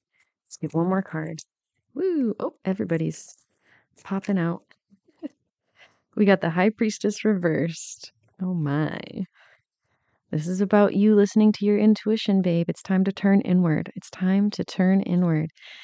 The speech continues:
That is another thing that I'm really gonna focus on in the Patreon, because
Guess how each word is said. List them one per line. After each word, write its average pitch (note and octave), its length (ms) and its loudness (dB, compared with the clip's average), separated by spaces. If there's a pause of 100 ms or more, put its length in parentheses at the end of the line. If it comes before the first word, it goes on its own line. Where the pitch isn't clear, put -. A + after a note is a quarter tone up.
(260)
That A3+ 360 2
is G3 140 2
another G3+ 260 6
thing G#3 320 4
that F#3 200 0 (480)
I'm E3 160 2
really F3+ 200 6
gonna E3+ 220 2
focus D#3+ 420 -4
on F#2 300 0 (100)
in E3 360 0 (340)
the D#3+ 80 -8
Patreon, E3 580 0
because E3 360 -4